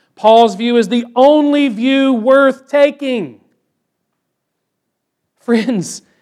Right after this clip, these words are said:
it is not arrogance to take God's side.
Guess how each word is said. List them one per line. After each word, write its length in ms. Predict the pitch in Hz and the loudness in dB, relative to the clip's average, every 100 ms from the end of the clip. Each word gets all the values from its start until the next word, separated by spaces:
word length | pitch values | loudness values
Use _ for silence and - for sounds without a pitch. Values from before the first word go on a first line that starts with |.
| _ _ | _ _
it 160 | - 262 | -4 0
is 220 | 262 214 | 0 -2
not 680 | 233 240 285 277 277 262 - _ _ _ _ _ | -6 -2 0 2 2 0 -8 _ _ _ _ _
arrogance 760 | 247 285 285 247 196 147 - - _ _ | 0 4 4 2 -8 -20 -20 -20 _ _
to 140 | - 233 | -8 -8
take 800 | - - 254 269 262 _ _ - | -8 -6 -2 -2 -4 _ _ -4
God's 600 | 247 262 247 196 180 - | 0 2 0 -2 -8 -18
side. 880 | - - 262 262 277 262 214 151 120 | -14 -6 0 2 2 2 -2 -6 -14